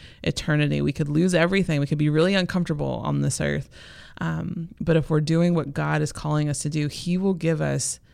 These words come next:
everything that we need to take the next step. So I just, just offer that encouragement, um, for anyone who is, um,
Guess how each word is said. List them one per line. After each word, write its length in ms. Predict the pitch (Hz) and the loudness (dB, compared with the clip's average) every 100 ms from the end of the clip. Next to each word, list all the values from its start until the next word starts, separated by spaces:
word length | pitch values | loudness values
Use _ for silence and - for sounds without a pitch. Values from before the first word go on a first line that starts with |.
| - - 156 | -20 -6 2
everything 600 | 160 165 160 156 156 147 | 4 4 2 0 0 0
that 100 | 139 | 0
we 120 | 139 | 0
need 360 | 139 139 143 156 | 0 -2 -4 -4
to 100 | 147 | -4
take 200 | 135 - | -6 -2
the 80 | 139 | -2
next 280 | - - | -2 -4
step. 360 | - 143 64 - | -4 -2 -2 -4
So 280 | - 82 147 | -2 -2 0
I 80 | 160 | 0
just, 240 | 180 - - - | 0 -4 -10 -6
just 160 | 247 - | -6 -2
offer 260 | 156 - 143 | -4 -2 -2
that 160 | 135 | 0
encouragement, 600 | 139 139 147 139 143 135 - - - - - | -2 -4 -4 -4 -6 -8 -10 -20 -20 -20 -8
um, 280 | 160 151 151 | -4 -4 -4
for 120 | 151 | -4
anyone 380 | 151 147 143 147 | -2 -2 -2 -4
who 240 | 156 151 | -4 -6
is, 520 | - 156 151 147 - - | -4 -4 -4 -8 -14 -10
um, 380 | 160 156 160 | -10 -8 -8